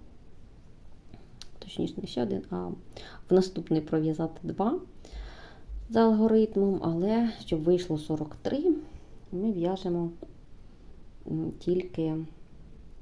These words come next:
один. Тобто в кінці в нас просто три стовпчики по одному. Ось таким чином. Це для того, щоб просто потім, е,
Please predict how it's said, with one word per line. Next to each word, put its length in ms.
один. 360
Тобто 220
в 60
кінці 300
в 40
нас 120
просто 320
три 220
стовпчики 480
по 160
одному. 380
Ось 100
таким 280
чином. 300
Це 120
для 140
того, 340
щоб 240
просто 360
потім, 460
е, 340